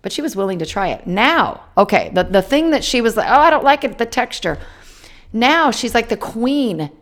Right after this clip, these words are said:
you know, of the sushi place and telling everybody that this is the best dish and she's ordering and all this kind of stuff.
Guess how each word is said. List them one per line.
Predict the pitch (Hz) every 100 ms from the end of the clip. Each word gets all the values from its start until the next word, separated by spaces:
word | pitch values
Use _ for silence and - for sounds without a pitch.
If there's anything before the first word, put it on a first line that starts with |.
| _ _
you | 202
know, | 175 175 170 -
of | 196
the | 190
sushi | - 247 247 220
place | - 151 147
and | 185
telling | 165 226 240
everybody | 240 247 233 214
that | 175
this | 254 254
is | 202
the | 190
best | 226 247 247 180
dish | 233 240 247 240
and | 185
she's | 262 247
ordering | - 208 233 240 233 233 233
and | 208
all | 202
this | 202 196
kind | 196
of | 170
stuff. | - 120